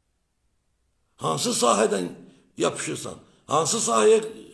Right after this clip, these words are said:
baxırsan, istənilən sahədə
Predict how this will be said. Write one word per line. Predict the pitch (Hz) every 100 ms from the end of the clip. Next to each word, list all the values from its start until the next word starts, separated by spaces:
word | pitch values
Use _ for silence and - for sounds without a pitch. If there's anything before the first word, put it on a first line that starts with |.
| _ _ _
baxırsan, | 165 - 147 - 95 - _ _ _ _ -
istənilən | 151 - - 165 156 196 262
sahədə | - 214 190 160 120 90